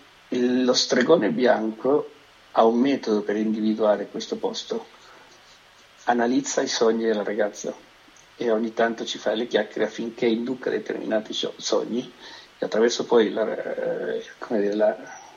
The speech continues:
la decodificazione di questi sogni arriva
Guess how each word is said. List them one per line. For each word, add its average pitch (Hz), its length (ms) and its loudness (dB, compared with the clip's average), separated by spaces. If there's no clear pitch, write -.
la 113 120 -6
decodificazione 117 920 0
di 98 140 -4
questi - 260 -4
sogni 107 420 -4
arriva 123 580 2